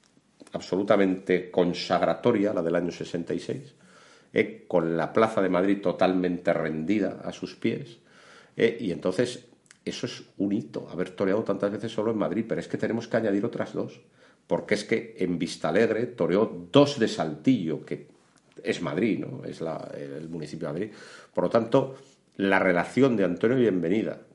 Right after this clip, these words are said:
con la Plaza de Toros de Madrid no ha tenido parangón. Luego Madrid ha tenido otros toreros, pero nadie se ha prodigado tanto en Madrid como Antonio Bienvenida y con corridas de seis toros. Hay que tener muy buen oficio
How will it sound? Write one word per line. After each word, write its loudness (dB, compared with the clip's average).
con 2
la 0
Plaza 2
de -2
Toros 0
de 2
Madrid -2
no 8
ha 6
tenido 6
parangón. 4
Luego 8
Madrid 8
ha 6
tenido 2
otros -4
toreros, 0
pero 2
nadie 4
se -2
ha 2
prodigado 0
tanto -6
en -4
Madrid -4
como -6
Antonio -6
Bienvenida -2
y -4
con -6
corridas -4
de -6
seis -14
toros. 0
Hay 2
que 4
tener 2
muy 8
buen 6
oficio -10